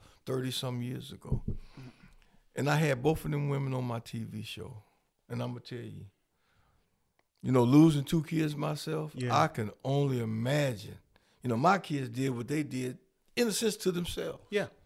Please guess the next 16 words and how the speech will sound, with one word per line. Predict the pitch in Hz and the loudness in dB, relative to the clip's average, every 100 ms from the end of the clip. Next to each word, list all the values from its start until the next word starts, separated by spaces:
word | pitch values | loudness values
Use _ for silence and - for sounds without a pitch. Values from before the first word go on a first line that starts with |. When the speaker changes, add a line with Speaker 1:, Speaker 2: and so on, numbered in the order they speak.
| - | -16
Speaker 2:
yeah. | 127 98 | -14 -2
Speaker 1:
Nobody | 214 214 180 | 0 2 0
forced | 139 120 120 - | -2 -4 -4 -4
them | 117 110 | -6 -6
to | 107 | -6
do | 123 | -4
Speaker 2:
Right. | 131 | -4
Speaker 1:
that. | 120 143 | -4 -10
They | - | -12
did. | 156 135 127 - - - - _ _ - | -10 -10 -10 -14 -20 -20 -20 _ _ -8
But | - - _ _ _ _ _ - | -8 -8 _ _ _ _ _ -10
these | 175 247 247 - | -2 0 0 -4
two | - 156 | -4 -6
kids | - 131 127 120 | -6 -6 -6 -6
were | 113 101 | -8 -8
murdered | 92 95 131 135 104 95 | -6 -2 0 0 -4 -10